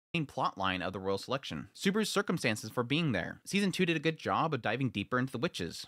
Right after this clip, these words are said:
and ultimately the bigger threat within, Rosewall. But season three really managed to kind of flip the table on me,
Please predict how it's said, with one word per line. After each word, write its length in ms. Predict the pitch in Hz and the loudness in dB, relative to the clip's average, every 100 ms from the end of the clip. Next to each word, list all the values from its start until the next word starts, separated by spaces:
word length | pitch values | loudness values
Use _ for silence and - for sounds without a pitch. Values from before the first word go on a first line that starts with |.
| - | -2
and 80 | 151 | -2
ultimately 400 | 180 156 - 127 | 0 -4 -4 -4
the 100 | 131 | 0
bigger 200 | 113 135 | 0 0
threat 260 | - 107 | 0 0
within, 380 | 117 - - 85 - | 0 0 0 -2 -4
Rosewall. 420 | 110 196 123 65 - - | 0 0 0 -2 -4 -2
But 100 | 175 | 0
season 260 | 285 349 | 2 2
three 300 | - 185 233 | 2 2 2
really 320 | 185 120 196 | 2 2 2
managed 320 | 240 127 143 - | 4 4 2 0
to 60 | |
kind 160 | - 123 | 0 0
of 60 | - | 0
flip 260 | - 147 | -2 0
the 60 | 135 | -2
table 340 | - 117 110 | 0 -2 2
on 140 | 90 87 | 0 0
me, 140 | 101 | -10